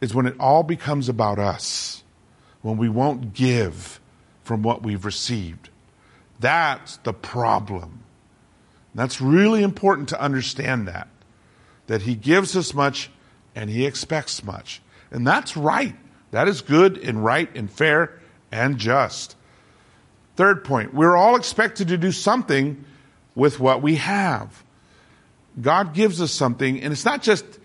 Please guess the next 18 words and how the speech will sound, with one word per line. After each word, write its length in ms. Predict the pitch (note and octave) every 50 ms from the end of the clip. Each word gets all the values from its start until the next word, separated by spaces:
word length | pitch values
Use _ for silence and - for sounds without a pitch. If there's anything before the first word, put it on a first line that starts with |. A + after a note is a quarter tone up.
| _ _ _ _ _ _
sharing 520 | - - - - G3+ A3 A3 G3 D3+ A#2 A2
it, 200 | A2 B2+ C#3 - - - _ _ _ _ _ _ _ _ _ _ _ _ _ _ - G#2
but 140 | C3+ D3+
it's 160 | D#3 C3 - E3+
also 300 | E3 E3 - - E3 C#3
doing 440 | A#2+ G2 - G#3 A#3 A#3 G#3 E3
something 500 | B2 - - A#2+ G#2 F#2 - G#2+ F#2+ F#2
with 240 | F2+ F#2+ F#2 - -
it, 120 | G#2+ - - -
what 260 | A#2+ C3 E3+ E3 E3+
we 140 | E3+ D#3+ D3
do. 460 | A#2+ A2+ D3+ E3 C#3+ A#2+ G2+ F2+ - - - - - - - -
In 100 | - B2+
Romans 360 | C#3+ F3+ A3 A#3 A3+ G#3+ -
twelve 440 | - - F#3+ G3+ F#3+ F#3 D#3+ B2+ -
three 200 | - D#3 D#3+ E3+
through 280 | - E3+ D3+ D3 C#3 C#3
eight, 300 | B2 A2+ B2 B2+ -